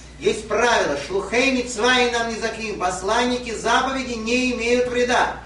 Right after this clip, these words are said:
То есть, если он исполняет приказ отца, пройти к братьям,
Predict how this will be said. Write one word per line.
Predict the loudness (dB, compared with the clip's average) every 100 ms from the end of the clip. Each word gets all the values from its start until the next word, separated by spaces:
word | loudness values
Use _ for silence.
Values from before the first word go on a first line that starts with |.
| -18 -10
То | -2
есть, | -2 0
если | -2 0 0 -2
он | 0 0 0
исполняет | 0 0 2 2 2 0 -2
приказ | -2 0 0 0
отца, | -6 0 2 4 2 -2 -12 -18 -20 -20 -20 -18 -2
пройти | 0 2 0
к | -4
братьям, | 0 0 0 -2 -6